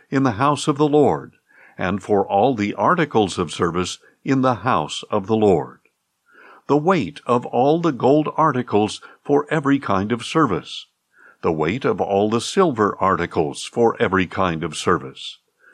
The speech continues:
the weight of the gold lampstands and their lamps, including the weight of each lampstand and its lamps, the weight of each silver lampstand and its lamps, according to the use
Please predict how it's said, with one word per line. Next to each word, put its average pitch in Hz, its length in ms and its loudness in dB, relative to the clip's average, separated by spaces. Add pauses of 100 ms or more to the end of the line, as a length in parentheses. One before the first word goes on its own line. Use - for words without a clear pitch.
(340)
the 127 120 2
weight 185 300 -2
of 139 140 -4
the 143 100 2
gold 131 420 0
lampstands 117 800 -4
and 113 200 -4
their 123 220 2
lamps, 113 540 -4 (260)
including 117 680 0
the 85 100 -2
weight 78 400 -4
of 101 220 -2
each 160 340 -8
lampstand 156 840 -4
and 107 140 -6
its - 240 -8
lamps, 104 600 -4 (800)
the 104 120 2
weight 127 320 0
of 123 220 -2
each 113 360 -8
silver 147 460 0
lampstand 82 840 -2
and 131 180 -4
its 180 320 -4
lamps, 95 520 -6 (260)
according 120 520 0
to 117 140 -4
the 104 140 0
use 113 460 -4